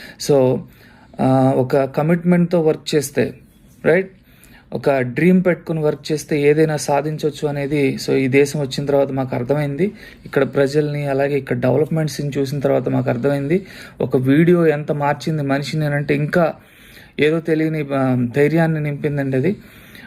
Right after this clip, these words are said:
ఆ, really, really very, మ్, చాలా హ్యాపీగా ఉన్నాం మేము. So, మీ అందరికీ మేము ఇచ్చే సజెషన్ ఏంటి అని అంటే, just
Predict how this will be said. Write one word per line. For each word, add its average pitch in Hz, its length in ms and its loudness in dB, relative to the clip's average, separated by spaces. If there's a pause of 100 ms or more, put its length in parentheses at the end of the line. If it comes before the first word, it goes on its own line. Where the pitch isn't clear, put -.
(140)
ఆ, 131 240 4 (220)
really, 151 460 2
really 143 400 2
very, 143 500 0
మ్, 123 340 0 (120)
చాలా 147 160 2
హ్యాపీగా 147 440 -6
ఉన్నాం 139 260 -4
మేము. 160 240 -4 (580)
So, 135 240 4
మీ 139 200 -2
అందరికీ 147 400 0
మేము 147 180 -4
ఇచ్చే 139 180 -6
సజెషన్ 147 520 -2
ఏంటి 139 300 0
అని 131 80 2
అంటే, 127 260 4
just 156 420 -2